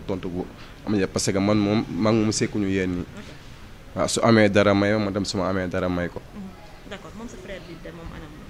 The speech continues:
Speaker 2: moom?
Speaker 1: Moom sama frère bi dem, barki Seydina, naa ko man xaw ma si dara.
Speaker 2: Xamoo ci dara.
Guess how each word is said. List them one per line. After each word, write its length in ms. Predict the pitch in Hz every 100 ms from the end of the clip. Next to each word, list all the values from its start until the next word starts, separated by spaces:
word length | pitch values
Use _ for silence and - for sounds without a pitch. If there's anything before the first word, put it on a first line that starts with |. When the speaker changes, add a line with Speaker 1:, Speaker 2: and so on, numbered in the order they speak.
| - - - 92
Speaker 2:
moom? 80 | 98
Speaker 1:
Moom 120 | 107
sama 220 | 101 110 110
frère 260 | 110 101
bi 80 | 90
dem, 200 | 87 90 82
barki 300 | 92 - 87
Seydina, 420 | 95 87 90 90 87 87 95
naa 140 | 98 92
ko 80 | 95
man 140 | 92
xaw 180 | - 85
ma 100 | 85
si 100 | -
dara. 140 | 80 76
Speaker 2:
Xamoo 400 | - - - -
ci 100 | -
dara. 120 | 151